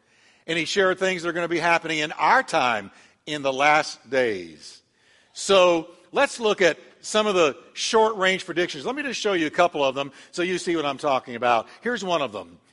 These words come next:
Luke twenty-one, twenty-nine. As he approached Bethphage and Bethany at the hill called the Mount of Olives, he sent two of his disciples, saying to them, "Go to the village ahead of you,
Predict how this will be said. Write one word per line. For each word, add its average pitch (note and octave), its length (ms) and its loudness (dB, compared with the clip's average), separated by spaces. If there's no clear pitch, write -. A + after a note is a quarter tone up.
Luke G#3+ 220 -2
twenty-one, F#3 540 0
twenty-nine. E3 760 2
As D#3 140 -2
he F#3+ 100 0
approached A#3 440 0
Bethphage D3 580 0
and C#3+ 100 -8
Bethany C3+ 520 -2
at C3 120 -4
the C#3+ 80 -4
hill G3 240 0
called F3+ 240 0
the D#3 60 -4
Mount D#3 220 2
of C#3 80 0
Olives, A#2+ 440 2
he G#3 140 -4
sent G3+ 260 -2
two B3 220 -6
of C4 100 -4
his A#3 140 -8
disciples, D#3+ 840 -2
saying F#3+ 440 0
to C3+ 100 -8
them, C3 360 0
"Go C#3 140 2
to F3 80 2
the G#3 80 2
village G#3+ 260 2
ahead G#3 260 2
of C3+ 120 -6
you, D3+ 320 -8